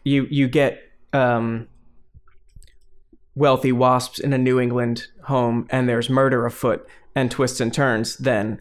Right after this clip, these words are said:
of course you're gonna draw comparisons between the two, especially because whodunits on that scale are so few and far between in our time. I think it's closer to Agatha Christie than Clue.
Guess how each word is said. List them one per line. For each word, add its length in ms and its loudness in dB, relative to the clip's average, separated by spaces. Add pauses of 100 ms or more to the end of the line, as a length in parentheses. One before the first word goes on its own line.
(640)
of 280 -4
course 600 0
you're 140 2
gonna 200 0
draw 460 2 (140)
comparisons 680 0
between 260 -8
the 60 -8
two, 240 -4 (340)
especially 460 -2
because 680 -2 (460)
whodunits 580 2
on 100 0
that 180 -2
scale 260 -2
are 80 -2
so 220 0
few 360 -2
and 140 -4
far 200 0
between 520 -4 (480)
in 100 0
our 120 0
time. 280 -8
I 120 0
think 260 0
it's 420 -6 (200)
closer 500 0
to 160 0
Agatha 280 0
Christie 400 -2
than 160 -6
Clue. 380 2